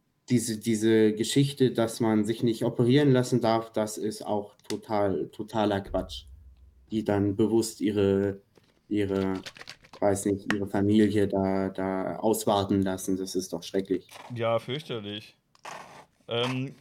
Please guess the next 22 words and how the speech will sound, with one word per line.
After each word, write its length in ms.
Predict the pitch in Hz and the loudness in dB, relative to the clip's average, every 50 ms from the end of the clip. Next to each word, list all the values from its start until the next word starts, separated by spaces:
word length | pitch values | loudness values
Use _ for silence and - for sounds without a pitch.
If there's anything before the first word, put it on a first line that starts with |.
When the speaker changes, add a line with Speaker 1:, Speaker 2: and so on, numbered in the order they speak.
| _ - - | _ -16 -4
Speaker 2:
was 240 | 123 139 151 156 - | -2 -2 -2 0 -4
muss, 140 | 190 196 - - - - | -6 -8 -8 -10 -6 -4
also, 320 | 151 151 147 175 180 180 180 - - _ _ _ - | -4 -2 0 0 0 -2 -2 -8 -12 _ _ _ -4
was, 240 | - 151 170 - - - | -2 -2 -2 -2 -6 -4
erzähl 360 | - 165 160 - 202 202 240 262 | -4 -4 -2 2 4 4 4 4
uns 160 | 247 - - | 2 0 -2
doch 120 | 196 185 | -4 -2
mal 140 | - 175 175 | 0 0 0
ein 60 | 165 | 0
bisschen 280 | 160 180 180 - 175 160 | 0 -2 -4 -4 -6 -4
von 200 | - 170 156 156 | -2 0 0 2
deinem 260 | 156 156 156 151 147 | 2 2 2 0 -2
römisch-katholischen 960 | 135 147 156 170 170 165 165 - - 160 139 - 160 165 160 170 165 - 151 | 0 0 0 0 0 -2 -4 -2 -2 -2 -2 -2 -4 -6 -6 -2 -2 -2 -2
Glauben, 360 | - 135 143 160 170 165 151 135 | 0 -2 -2 -2 -2 -4 -8 -10
also 220 | 131 127 127 123 | -10 -10 -10 -8
was 200 | 131 139 131 - | -8 -8 -8 -10
du, 200 | 143 143 139 131 | -12 -12 -10 -8
was 140 | 131 139 139 | -8 -10 -8
du 100 | - 151 | -8 -8
so 140 | 127 131 131 | -8 -8 -10
tust, 420 | 127 - 151 160 196 190 - - | -10 -10 -10 -10 -10 -10 -12 -10
um, 360 | - 123 120 120 117 117 113 | -8 -6 -4 -4 -6 -8 -10